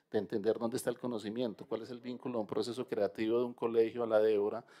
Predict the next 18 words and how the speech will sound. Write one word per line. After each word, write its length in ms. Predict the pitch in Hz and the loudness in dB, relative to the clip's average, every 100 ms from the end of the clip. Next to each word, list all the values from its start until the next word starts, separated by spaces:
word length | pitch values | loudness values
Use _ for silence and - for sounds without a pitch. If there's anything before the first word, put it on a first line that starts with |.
| _ | _
o 80 | - | -2
la 140 | 107 98 | 0 -2
Débora 300 | 98 95 107 | -2 0 0
al 80 | |
artista. 560 | 104 - - 117 - - _ _ _ _ _ _ _ | 0 -4 -6 -8 -10 -20 _ _ _ _ _ _ _
Esas 260 | 147 143 156 | -2 0 0
lógicas 480 | 160 156 165 147 127 | 2 0 0 -4 -2
son 140 | 117 | 0
los 100 | 127 | 0
retos 360 | 139 135 139 - | 2 0 -2 -6
que 120 | 135 | -4
tenemos 500 | 139 131 104 113 - | -2 -2 -2 -6 -2
muy 300 | 151 170 175 | 0 2 2
inmediatos 460 | 151 139 135 120 - | 2 4 4 4 0
porque 220 | 143 117 | -4 -4
ya 60 | |
están 180 | 101 110 | -6 -6
sucediendo. 520 | 101 98 98 104 82 | -8 -4 -4 -4 -10